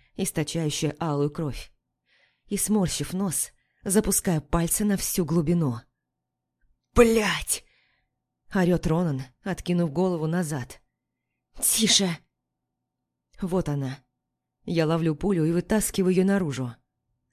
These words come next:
Потом заливаю рану непонятным алкоголем, отобранным у Фицроя, и берусь за рыболовный крючок. "Будет больно.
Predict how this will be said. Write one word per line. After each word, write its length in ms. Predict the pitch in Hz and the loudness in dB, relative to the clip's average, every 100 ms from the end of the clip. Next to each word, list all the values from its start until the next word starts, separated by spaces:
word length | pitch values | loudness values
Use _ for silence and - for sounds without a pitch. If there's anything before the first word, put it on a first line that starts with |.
| _ - | _ -12
Потом 320 | 180 160 180 | -8 -2 0
заливаю 480 | 170 175 170 165 156 | 2 2 0 -2 -2
рану 240 | 160 175 | -2 -2
непонятным 580 | 156 151 165 170 - 147 | -2 -2 -2 -2 -2 -2
алкоголем, 600 | 143 147 135 170 156 135 180 | -2 -2 -2 -2 -2 -4 -6
отобранным 520 | 180 165 151 151 151 | -4 -2 0 -2 -2
у 60 | |
Фицроя, 600 | 156 180 - 151 135 117 - _ _ - | -4 -6 -6 -6 -6 -8 -12 _ _ -12
и 80 | - | -6
берусь 360 | 156 165 170 214 | -2 0 0 -2
за 160 | 190 | 0
рыболовный 520 | 208 190 185 156 147 156 | 2 2 0 0 -2 -2
крючок. 500 | 175 - 147 117 - - _ _ _ _ _ _ _ _ _ _ _ - | -4 -4 -6 -8 -14 -20 _ _ _ _ _ _ _ _ _ _ _ -6
"Будет 340 | 233 214 220 | -2 0 0
больно. 440 | 180 185 160 156 | 0 0 0 -2